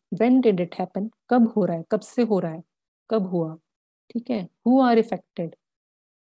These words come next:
कौन इससे अफेक्टेड हो रहे हैं, कौन सा पर्टिकुलर ग्रुप अफेक्ट हो रहा है, ये क्वेश्चन पूछे जाएंगे। नेक्स्ट, why did it happen? क्यों हुआ ये?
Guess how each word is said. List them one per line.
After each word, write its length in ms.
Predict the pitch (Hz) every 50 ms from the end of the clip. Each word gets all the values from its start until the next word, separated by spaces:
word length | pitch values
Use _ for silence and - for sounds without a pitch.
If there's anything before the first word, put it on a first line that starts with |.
| _ _
कौन 280 | - 247 247 254 262 254
इससे 240 | 247 254 - - 202
अफेक्टेड 400 | 196 - 185 - - - 180 185
हो 100 | 175 170
रहे 140 | 175 175 175
हैं, 80 | 175
कौन 220 | 170 - 208 196 196
सा 140 | 196 226
पर्टिकुलर 440 | 202 220 202 196 208 196 208 202 208
ग्रुप 320 | 196 - 240 240 233 240 220
अफेक्ट 360 | 196 - 190 175 - _ _ -
हो 80 | 180 175
रहा 180 | 175 170 165
है, 220 | 170 170 175 180 - -
ये 100 | 190 202
क्वेश्चन 400 | 202 202 208 175 - - 208 185
पूछे 280 | 175 196 175 - - 180
जाएंगे। 420 | 175 170 165 165 160 185 220 240 226 _ - 196
नेक्स्ट, 240 | 208 208 - - _ - 175
why 260 | 160 190 202 233 240
did 160 | 262 254 240
it 120 | 262 247
happen? 480 | - - 208 190 - - 170 160 151 151 - _ _ _ _ _ _ _ _ _ _ _ _ _ _
क्यों 180 | - 262 254
हुआ 240 | 220 214 180 165 165
ये? 220 | 165 160 160 165